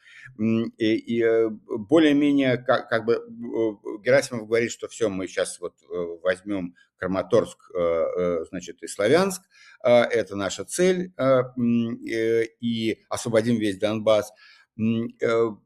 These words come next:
в целом, я бы сказал так, что, м, такие,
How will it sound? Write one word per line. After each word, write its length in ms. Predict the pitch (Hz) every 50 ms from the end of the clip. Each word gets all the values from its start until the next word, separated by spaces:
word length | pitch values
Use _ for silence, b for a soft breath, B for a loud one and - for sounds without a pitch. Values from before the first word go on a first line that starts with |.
| _ _ -
в 160 | 131 - - _
целом, 560 | - - 185 190 185 170 160 151 135 135 131 127
я 140 | 131 135
бы 100 | 135 135
сказал 280 | 127 - - 127 120 127
так, 180 | - 80 69 -
что, 500 | - - - 104 101 104 101 95 - _ -
м, 540 | 113 101 92 90 95 104 104 101 92 92 - _ _ _ _
такие, 560 | - 113 110 - 165 156 139 127 131 - -